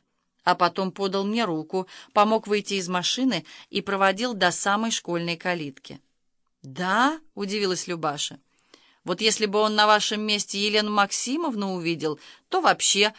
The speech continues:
дара речи лишился бы». Фаина Сергеевна издала какой-то квохчущий звук, побледнела и одарила молоденькую учительницу таким красноречивым взглядом,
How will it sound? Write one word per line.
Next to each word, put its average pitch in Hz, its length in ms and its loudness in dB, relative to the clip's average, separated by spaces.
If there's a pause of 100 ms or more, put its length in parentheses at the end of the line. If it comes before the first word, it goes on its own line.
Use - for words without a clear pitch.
(240)
дара 196 480 6
речи 202 320 0
лишился 190 560 -2
бы». 95 220 -6 (1200)
Фаина 185 260 -2
Сергеевна 196 520 -2
издала 202 540 2
какой-то 170 480 -6 (240)
квохчущий 196 720 -2
звук, 180 500 -4 (320)
побледнела 165 840 0 (540)
и 233 240 2
одарила 214 500 0
молоденькую 196 640 -2
учительницу 190 640 -6
таким 185 340 -4
красноречивым 180 720 -6
взглядом, 170 580 -2